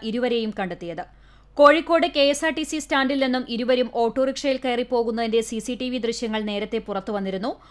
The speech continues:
ഓട്ടോയിൽ കയറി നേരെ പോയത് റെയിൽവേ സ്റ്റേഷനിലേക്കായിരുന്നു. അവിടെ നിന്ന് ഗുരുവായൂരിലെത്തി. ഇരുപത് വർഷമായി മുഹമ്മദ് ആട്ടൂരിന്റെ ഡ്രൈവറായിരുന്നു രജിത്ത്. രണ്ടായിരത്തി ഇരുപത്തിമൂന്ന്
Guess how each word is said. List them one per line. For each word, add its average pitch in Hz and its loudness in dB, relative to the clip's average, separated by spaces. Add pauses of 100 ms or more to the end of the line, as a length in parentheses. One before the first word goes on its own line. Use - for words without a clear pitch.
(220)
ഓട്ടോയിൽ 269 4
കയറി 262 2
നേരെ 226 2
പോയത് 240 2
റെയിൽവേ 220 2
സ്റ്റേഷനിലേക്കായിരുന്നു. 190 -4 (380)
അവിടെ 233 8
നിന്ന് 254 4 (180)
ഗുരുവായൂരിലെത്തി. 214 2 (500)
ഇരുപത് 277 2
വർഷമായി 277 2 (100)
മുഹമ്മദ് 247 -2
ആട്ടൂരിന്റെ 240 0
ഡ്രൈവറായിരുന്നു 208 0
രജിത്ത്. 175 -8 (440)
രണ്ടായിരത്തി 240 6
ഇരുപത്തിമൂന്ന് 262 2